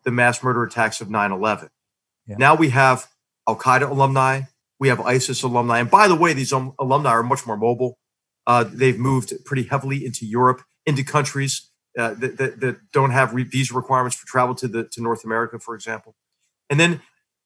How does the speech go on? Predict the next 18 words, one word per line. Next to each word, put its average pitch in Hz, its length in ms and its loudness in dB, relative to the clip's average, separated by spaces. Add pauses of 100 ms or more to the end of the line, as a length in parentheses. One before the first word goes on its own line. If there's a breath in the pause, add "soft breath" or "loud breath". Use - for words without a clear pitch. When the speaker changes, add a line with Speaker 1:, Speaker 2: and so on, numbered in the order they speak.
Speaker 1:
and 170 100 2
then, 196 140 2
uh, 180 120 6
the 156 140 -4
second 214 380 -2
reason 123 320 -2
is 123 160 0
that 143 260 2
these 185 220 0
groups 160 320 -4
now 165 160 4
have 147 280 -2
access 143 400 2
to 135 100 -6
much 127 260 0
more 127 100 0
destructive 113 500 -6
capabilities. 104 800 -6